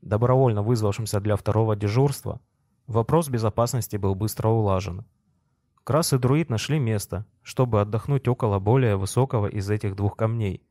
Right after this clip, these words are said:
Брокс, оказавшись более проворным, чем выглядело его тело, легко вскарабкался на вершину более крутой скалы и сел. Топор покоился на его коленях. Он рассматривал пейзаж, как голодная отвратительная птица.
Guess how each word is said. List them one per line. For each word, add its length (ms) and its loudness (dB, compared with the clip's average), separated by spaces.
Брокс, 480 -2
оказавшись 640 0
более 380 2
проворным, 600 0
чем 240 0
выглядело 480 0
его 200 2
тело, 440 -2
легко 380 0
вскарабкался 640 0
на 100 -2
вершину 420 -2
более 360 2
крутой 320 -2
скалы 340 -4
и 140 -8
сел. 400 -6
Топор 320 0
покоился 560 0
на 100 -2
его 180 0
коленях. 560 -6
Он 220 0
рассматривал 580 0
пейзаж, 400 -2
как 160 -10
голодная 460 0
отвратительная 640 -6
птица. 500 -12